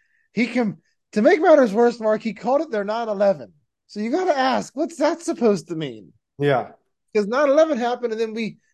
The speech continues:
Speaker 1: we sent people to, to Iraq and to Afghanistan when everyone was from Saudi Arabia.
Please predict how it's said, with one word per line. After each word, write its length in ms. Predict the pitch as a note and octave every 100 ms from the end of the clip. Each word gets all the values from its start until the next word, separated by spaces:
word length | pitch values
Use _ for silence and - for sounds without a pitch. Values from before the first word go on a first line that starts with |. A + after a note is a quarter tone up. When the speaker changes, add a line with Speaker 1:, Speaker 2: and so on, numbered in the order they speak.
| _
Speaker 1:
we 140 | G#3 G#3
sent 260 | C#4+ D4+ B3+
people 340 | B3+ G3+ G3
to, 460 | - G#3 G3 F#3 D#3+ _ _ _ _ _ _ _ _ -
to 200 | G3 F#3+
Iraq 500 | F#3 A3+ A3+ G#3 F3+
and 160 | D#3+
to 160 | E3 E3+
Afghanistan 1000 | D3+ C#3 G3 A#3+ F#3 F3+ D#3+ D#3 D#3+ D#3 _ _
when 240 | F#3 F#3+ G3
everyone 300 | A3 C4 C4+
was 160 | A#3+ -
from 280 | G3+ G#3+
Saudi 320 | G3 B3+ A#3+ A#3+
Arabia. 580 | A3+ C4 D#4 C#4 E3+